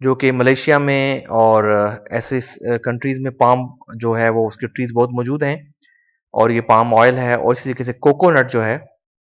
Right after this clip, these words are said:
अ, नारियल, उसका तेल भी मौजूद है। So these oils after purification can be blended with diesel oil suitable as engine fuel। तो क्या करते हैं, अब हम यहाँ बात कर रहे हैं कि ऑयल की हम क्यों बात कर रहे हैं, तो ऑयल की बात इसलिए हो रही है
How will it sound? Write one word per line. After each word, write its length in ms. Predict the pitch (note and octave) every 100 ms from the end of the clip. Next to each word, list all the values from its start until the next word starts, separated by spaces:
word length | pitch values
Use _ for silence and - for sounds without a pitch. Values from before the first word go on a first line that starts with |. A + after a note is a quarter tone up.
| _ _ _ _ -
अ, 60 |
नारियल, 340 | A#2+ A#2 A#2+ B2
उसका 220 | G#2+ A#2
तेल 260 | - G#2+ G2+
भी 240 | A#2+ - _ _ _ _ _ -
मौजूद 300 | G2+ G2 F#2
है। 200 | F2 - _ _ -
So 60 |
these 320 | C#3+ G#3 C4 B3+
oils 640 | - D3 B2 A#2+ F3 - -
after 320 | D#3 D#3 F#3+
purification 760 | F#3+ F#3+ G#3+ A3 F3 C#3+ C3+ C3+ D3+
can 260 | D3 E3
be 80 | E3
blended 500 | C3 B2 C#3 D#3 F3+
with 180 | D3+ C#3 A#2+
diesel 260 | A#2+ A#2+ D3
oil 240 | D#3+ F#3 A3 - _ _ _ -
suitable 340 | C#3+ D#3 D3+ D3
as 240 | A#2+ A#2
engine 340 | - A2 G#2
fuel। 260 | F#2 F#2 F2 -
तो 120 | -
क्या 180 | C#3+ F#3
करते 280 | F#3 F#3+ G3
हैं, 260 | G3+ G#3+ - _ _ - _ -
अब 100 | D3
हम 120 | E3+
यहाँ 180 | E3 F3
बात 200 | D#3+ E3
कर 120 | -
रहे 80 | E3+
हैं 60 | F3
कि 60 | F#3+
ऑयल 300 | D3+ E3 F3
की 120 | F3
हम 120 | D#3+
क्यों 160 | D3+ C3
बात 200 | G2+ -
कर 140 | F#2+
रहे 140 | F#2+
हैं, 360 | F#2 - - _
तो 80 | C#3+
ऑयल 200 | D3 F#3+
की 100 | G#3
बात 200 | G3+ G3+
इसलिए 260 | G3 - B3
हो 120 | E3
रही 180 | C3+ B2
है 220 | F#3 -